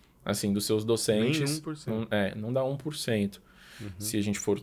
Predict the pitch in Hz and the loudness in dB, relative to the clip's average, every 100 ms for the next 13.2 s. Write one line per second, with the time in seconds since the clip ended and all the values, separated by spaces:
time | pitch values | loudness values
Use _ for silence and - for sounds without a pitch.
0 | - 104 101 107 - 107 101 101 113 101 | -4 0 2 2 0 0 2 0 -4 -6
1 | - 101 95 101 113 98 110 98 90 85 | -6 0 0 0 -4 -2 0 0 -2 -6
2 | - 151 - - - - - - 117 - | -10 -12 -14 -18 -20 -20 -14 -4 -2 2
3 | 95 95 104 117 107 107 104 110 101 107 | 0 0 -4 -4 -6 -6 -8 -6 4 4
4 | 98 113 101 104 104 104 104 113 113 - | 4 0 -4 0 2 0 0 0 0 -2
5 | 117 110 - 104 104 - 110 - 131 117 | -6 -8 -6 -6 -6 -6 -6 0 4 6
6 | 95 92 95 95 - - - - - - | 6 2 -2 -6 -10 -16 -20 -20 -16 -2
7 | 113 117 127 131 127 120 110 104 98 98 | 2 4 2 2 4 4 4 4 4 2
8 | 101 - - _ - _ _ 117 147 139 | -4 -10 -20 _ -20 _ _ 0 4 6
9 | 95 - 113 135 - 147 170 185 180 185 | 4 2 0 0 4 6 8 8 4 0
10 | 120 123 131 117 - 117 - 120 135 147 | 0 2 2 0 0 -4 6 6 6 2
11 | 143 139 127 110 104 104 - 123 127 123 | -2 -2 6 6 6 4 0 0 0 -2
12 | 113 127 - 107 101 117 98 104 131 98 | -4 -4 -4 -2 6 6 8 4 0 -4
13 | 95 90 | -8 -12